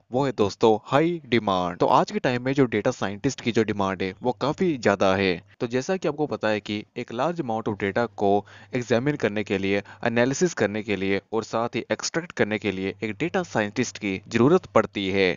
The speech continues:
जिसके चलते जो डेटा साइंस प्रोफेशनल्स की जो डिमांड है वो काफी ज्यादा इंडस्ट्रीज में बढ़ रही है। तो बीटेक डेटा साइंस जो कि एक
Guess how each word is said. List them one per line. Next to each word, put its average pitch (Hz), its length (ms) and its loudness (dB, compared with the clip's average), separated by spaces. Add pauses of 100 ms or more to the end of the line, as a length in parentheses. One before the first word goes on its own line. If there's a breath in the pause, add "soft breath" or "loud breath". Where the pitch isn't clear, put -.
जिसके 143 260 0
चलते 123 320 2
जो 120 160 0
डेटा 110 300 0
साइंस 107 380 -2
प्रोफेशनल्स 117 640 -2
की 110 220 -2
जो 107 320 2 (300 soft breath)
डिमांड 113 480 2
है 104 60 6
वो 123 120 -2
काफी 185 300 0
ज्यादा 143 180 4
इंडस्ट्रीज 107 560 2
में 98 200 0
बढ़ 160 220 4
रही 104 420 0
है। 95 380 0
तो 120 80 4
बीटेक 180 500 0
डेटा 113 220 0
साइंस 107 300 -2
जो 110 120 2
कि 117 220 -6
एक 107 240 -2